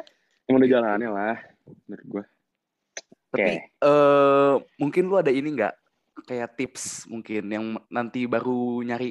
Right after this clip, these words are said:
Speaker 2: Kalau tadi kan itu kan dari pengalaman pribadi lu, cerita lu. Mungkin kalau yang dari, eh,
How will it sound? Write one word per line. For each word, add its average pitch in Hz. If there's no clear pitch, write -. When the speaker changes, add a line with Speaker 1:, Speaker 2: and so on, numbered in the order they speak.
Speaker 2:
Kalau 147
tadi 139
kan 196
itu 185
kan 202
dari 135
pengalaman 127
pribadi 120
lu, 151
cerita 131
lu. 156
Mungkin 147
kalau 151
yang 143
dari, 135
eh, 135